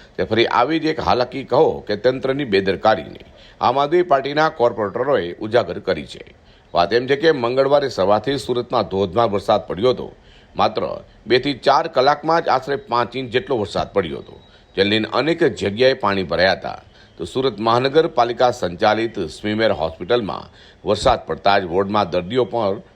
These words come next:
પાણી ટપકતા દર્દીઓ પરેશાન થયા હતા. અંગે આપના નેતાઓને જાણ થતાં તેઓએ અંગે કોર્પોરેટર મહેશ અણગણ અને હોસ્પિટલ સમિતિના સભ્ય રચનાબેન હીરપરાએ જાણ કરતા તેઓ હોસ્પિટલ દોડી ગયા હતા અને તાત્કાલિક સ્મીમેર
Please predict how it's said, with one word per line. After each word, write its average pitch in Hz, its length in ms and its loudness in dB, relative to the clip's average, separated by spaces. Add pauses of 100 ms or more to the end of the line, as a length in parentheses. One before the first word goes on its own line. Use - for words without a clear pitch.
(120)
પાણી 139 320 0
ટપકતા 131 460 0
દર્દીઓ 127 340 -2
પરેશાન 90 400 -2
થયા 80 200 2
હતા. - 220 -16 (460)
અંગે 95 220 0
આપના 143 360 0
નેતાઓને 139 420 0 (140)
જાણ 110 240 2
થતાં 120 340 0
તેઓએ 117 280 2
અંગે 110 220 -2 (100)
કોર્પોરેટર 101 500 -4
મહેશ 95 220 -2 (100)
અણગણ 95 340 0 (320)
અને 85 140 -8
હોસ્પિટલ 131 440 0
સમિતિના 131 460 0
સભ્ય 127 280 2
રચનાબેન 123 540 0
હીરપરાએ 113 520 2
જાણ 90 220 2
કરતા 123 320 -2 (360)
તેઓ 110 140 2
હોસ્પિટલ 131 400 0
દોડી 92 220 -2
ગયા 123 160 4
હતા 76 180 -10 (300)
અને 80 160 -10
તાત્કાલિક 139 440 0
સ્મીમેર 147 380 0